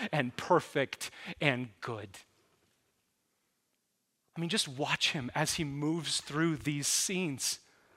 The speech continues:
Even his, in his most difficult hour of suffering and pain, his words to others display complete,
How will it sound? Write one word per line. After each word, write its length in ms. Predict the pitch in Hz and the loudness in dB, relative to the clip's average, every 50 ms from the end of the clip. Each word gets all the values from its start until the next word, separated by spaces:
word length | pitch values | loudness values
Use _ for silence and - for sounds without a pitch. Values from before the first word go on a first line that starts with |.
| _ _ _ _ _ _ _ _ _ _ _ _ _ _ _ _ _ _ _ _ _ _ _ _ _ _ _ _ _ _ _ _ _ - | _ _ _ _ _ _ _ _ _ _ _ _ _ _ _ _ _ _ _ _ _ _ _ _ _ _ _ _ _ _ _ _ _ 2
Even 180 | 220 208 226 214 | 4 6 8 6
his, 160 | 202 175 170 | 6 6 4
in 80 | 180 160 - - | 2 0 0 4
his 220 | - 202 196 175 - | 6 8 8 8 8
most 280 | 190 180 170 - - - - - - - | 8 8 8 6 2 -2 -8 -14 -10 2
difficult 580 | 143 - 220 214 - 254 - - 220 196 180 - - | 6 8 8 8 8 6 4 6 6 4 4 2 8
hour 460 | - 175 175 185 185 170 151 135 123 123 | 10 12 12 12 12 12 10 8 6 6
of 200 | - 170 139 - | 4 4 4 4
suffering 600 | - - 214 180 - - 185 180 165 156 156 170 | 8 8 8 8 8 6 2 2 2 2 0 2
and 260 | 170 156 156 147 - | 2 2 2 2 0
pain, 460 | - - 175 165 151 135 127 123 110 - - - - - - | 0 2 2 4 4 2 0 -2 -6 -8 -12 -14 -12 -4 2
his 280 | - 214 208 170 - | 4 4 4 4 2
words 540 | 156 151 160 180 185 196 220 220 185 - - | 0 4 6 6 8 6 6 4 2 2 2
to 140 | - 202 - - | 4 2 2 4
others 680 | - 165 185 160 170 156 143 139 139 117 - - - - - - - - - - _ _ _ - | 4 6 6 8 8 8 6 6 4 4 4 4 4 2 -2 -12 -20 -20 -20 -20 _ _ _ 2
display 520 | 180 170 - - - - 170 170 160 160 | 4 6 6 4 4 4 6 6 6 6
complete, 1000 | 151 - - - 147 139 - - - - - 180 185 180 175 175 - - - - | 4 2 0 0 -2 -2 -4 -8 -8 -4 0 4 4 4 4 2 -2 -6 -8 -8